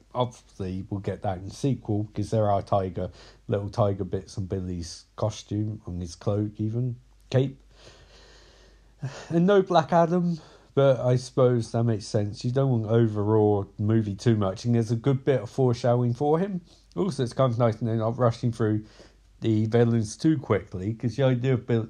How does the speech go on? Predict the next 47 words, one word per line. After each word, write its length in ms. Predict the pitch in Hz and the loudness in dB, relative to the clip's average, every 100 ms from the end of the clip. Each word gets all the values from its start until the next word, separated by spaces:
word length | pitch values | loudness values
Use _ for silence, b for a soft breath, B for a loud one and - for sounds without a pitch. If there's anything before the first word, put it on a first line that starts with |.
| - | -2
Black 260 | 117 120 117 | 2 4 4
Adam 360 | 113 117 107 | 2 2 -2
in 120 | 104 | -4
the 40 | 95 | -4
sequel 360 | - 123 113 | -2 -2 0
or 100 | 104 | 0
in 80 | 101 | 0
his 100 | 95 | -4
own 220 | 101 107 | -4 -2
movie 240 | 98 90 90 | -2 -4 -6
is 80 | 82 | -8
quite 340 | - 90 85 | -6 -8 -8
interesting 600 | 92 82 - - 82 104 | -12 -12 -16 -16 -12 -8
and 160 | 113 117 | -8 -8
could 160 | 101 | -10
be 80 | - | -10
quite 300 | 92 95 82 | -8 -8 -8
cool. 200 | 95 107 113 _ _ _ _ _ _ _ _ _ b b b b b | -8 -8 -10 _ _ _ _ _ _ _ _ _ b b b b b
And, 340 | - 165 185 180 | -2 0 0 0
um, 440 | 190 185 185 135 160 | 0 0 -2 -8 -4
yeah, 420 | 196 277 311 240 | 0 0 0 0
I 100 | 170 | -2
mean, 220 | 180 202 | -2 -4
I, 160 | 202 185 | -4 -2
I, 220 | 131 123 120 | 0 -2 -2
I 120 | 113 | -2
liked 320 | 113 127 165 | 2 2 2
the 60 | 143 | 0
movie. 360 | 160 190 185 185 | 0 0 -2 -2
It 80 | |
was 180 | 127 - | -2 -4
fun. 540 | - 123 143 185 214 202 | 2 4 4 0 -4 -2
I 160 | 117 | 0
thought 460 | 110 131 123 117 107 | 0 -2 2 0 0
it 80 | 107 | -2
was, 280 | 110 110 | 0 0
um, 220 | 107 104 104 | 0 -2 0
very 220 | 113 117 | 2 2
watchable. 400 | 120 120 - 135 | 2 -2 0 0
I'm 40 | |
sure 220 | 120 151 | 2 0
it'll 100 | 131 | -2
be 160 | 120 123 | -2 -2
better 320 | 120 117 113 | 2 2 2
on 80 | 110 | -4
second 400 | 104 104 - 113 | -2 -6 -4 -4
viewing. 300 | 117 147 147 | 0 -2 -4